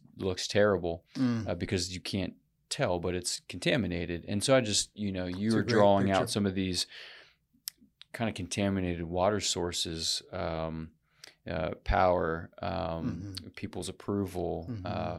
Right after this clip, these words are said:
Speaker 1: physical, financial comforts,
Speaker 2: Yeah.
Speaker 1: things like that, that
Speaker 2: Mm-hmm.
Speaker 1: they, they seem very satisfying and can be in that
Speaker 2: Yeah.
Speaker 1: moment, but ultimately they're gonna leave us vomiting our brains out.
Speaker 2: Yeah.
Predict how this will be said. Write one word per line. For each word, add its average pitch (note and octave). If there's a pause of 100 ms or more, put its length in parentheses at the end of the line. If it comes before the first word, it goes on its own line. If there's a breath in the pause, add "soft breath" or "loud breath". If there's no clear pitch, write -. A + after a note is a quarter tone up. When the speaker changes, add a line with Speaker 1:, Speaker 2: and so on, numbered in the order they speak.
(140)
Speaker 1:
physical, F#2
financial F#2
comforts, -
Speaker 2:
Yeah. A#2
Speaker 1:
things F#2
like F2
that, F2+
that G#2
Speaker 2:
Mm-hmm. G2 (420 loud breath)
Speaker 1:
they, B2+ (100)
they G#2 (560)
seem A2+
very G2
satisfying F#2
and F#2
can G2+
be E2+ (120)
in F#2
that A2
Speaker 2:
Yeah. -
Speaker 1:
moment, F#2 (160)
but F#2
ultimately F2+ (720 soft breath)
they're F#2
gonna F2
leave F2+
us - (800)
vomiting E2+
our D#2+
brains E2
out. D#2 (100)
Speaker 2:
Yeah. A2